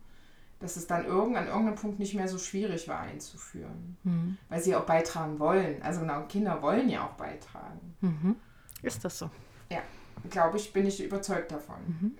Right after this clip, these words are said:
Speaker 1: Genau, wenn man sie nicht, ähm, ja, wenn ich ein Kind nur verwöhne, dann, dann kommt es ja auch nicht in Kontakt mit den eigenen Bedürfnissen. Ne? Wenn ich ihm schon alles gebe,
Speaker 2: Ja,
Speaker 1: was es braucht.
Speaker 2: richtig.
Speaker 1: Und, äh,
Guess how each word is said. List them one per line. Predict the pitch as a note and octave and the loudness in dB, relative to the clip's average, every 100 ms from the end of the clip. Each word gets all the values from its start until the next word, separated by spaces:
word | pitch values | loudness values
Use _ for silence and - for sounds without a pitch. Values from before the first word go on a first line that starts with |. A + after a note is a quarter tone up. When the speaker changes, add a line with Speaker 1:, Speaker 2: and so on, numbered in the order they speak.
| - | -8
Speaker 1:
Genau, | F3+ D#3+ D3+ | -4 -2 0
wenn | D#3+ | 0
man | E3+ F3+ | 0 0
sie | F3+ | -2
nicht, | E3+ E3+ - - | -4 -4 -6 -6
ähm, | E3 D#3+ D3+ C#3+ D#3 - - - - - - - - - - - - - - - _ - | -6 -4 -6 -8 -12 -16 -20 -20 -20 -20 -20 -20 -20 -20 -20 -20 -20 -20 -20 -20 _ -6
ja, | F#3 D#3 D3+ | 2 4 6
wenn | D#3+ | 2
ich | F3 | 0
ein | G3 | -2
Kind | F#3+ F#3 | 0 2
nur | F#3 F3+ | 0 0
verwöhne, | F3+ D#3+ E3+ F#3+ A3 A#3 A#3 A#3 - - - - - | -2 0 2 4 4 4 0 -4 -10 -14 -14 -16 -6
dann, | F3 E3+ E3+ - - | -2 -2 -4 -8 -8
dann | E3+ E3 E3 | -6 -6 -4
kommt | - F#3 | -2 0
es | F#3+ F#3+ | 0 2
ja | - E3+ | 2 2
auch | F3+ | 0
nicht | F3 F#3+ - | -2 -2 -2
in | F#3 | -4
Kontakt | - F3+ E3+ F3 F3 F#3 | -4 -4 -4 -6 -6 -6
mit | E3+ | -6
den | E3+ | -4
eigenen | E3 D#3 E3 D#3+ | -2 -2 -2 -4
Bedürfnissen. | D#3+ D#3+ D#3+ - D3+ - E3+ D#3+ D#3+ - - - - - - - | -4 -4 -4 -6 -10 -10 -10 -10 -12 -16 -20 -20 -20 -20 -20 -10
Ne? | F3 A3+ | -6 -4
Wenn | G3 F3+ | -2 -4
ich | E3 | -4
ihm | E3+ | -6
schon | - - | -6 -2
alles | E3+ E3+ - | -2 -2 -6
gebe, | F3+ F3 D#3 D3+ D3+ - | -4 -2 -2 -2 -4 -4
Speaker 2:
Ja, | G3+ F#3 | 2 4
Speaker 1:
was | F3+ G3 | 4 2
es | |
braucht. | G#3+ - C#3+ C#3+ G3+ | -2 0 0 0 -2
Speaker 2:
richtig. | - G3+ D3+ - | -6 -6 -6 -8
Speaker 1:
Und, | - | -8
äh, | D3+ | -8